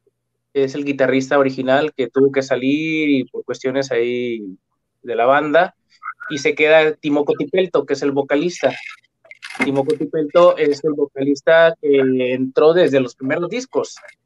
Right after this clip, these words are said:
El primer disco de Stratovarius lo ganó, lo, lo grabó Timo Tolkki con la voz y la guitarra. <clears throat> Que no me acuerdo cómo se llama,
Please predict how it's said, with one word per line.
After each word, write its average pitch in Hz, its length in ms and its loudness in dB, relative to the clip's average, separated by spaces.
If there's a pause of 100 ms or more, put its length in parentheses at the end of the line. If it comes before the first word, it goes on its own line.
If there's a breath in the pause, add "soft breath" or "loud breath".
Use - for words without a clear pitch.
(320)
El 151 120 -4
primer 202 260 2
disco 269 340 2
de 220 160 6
Stratovarius 165 520 2
lo 190 140 0
ganó, 147 240 0 (320)
lo, 147 80 -4 (120)
lo 156 140 2
grabó 151 480 2
Timo 175 300 -6
Tolkki 196 520 -4
con 135 240 -2
la 123 100 2
voz 165 460 2
y 160 80 -10
la 143 100 2
guitarra. 131 480 0 (960)
<clears throat> - 180 -16
Que 170 500 2
no 135 60 -2
me 139 60 -2
acuerdo 135 200 -2
cómo 139 100 -6
se 131 120 -12
llama, 120 340 -6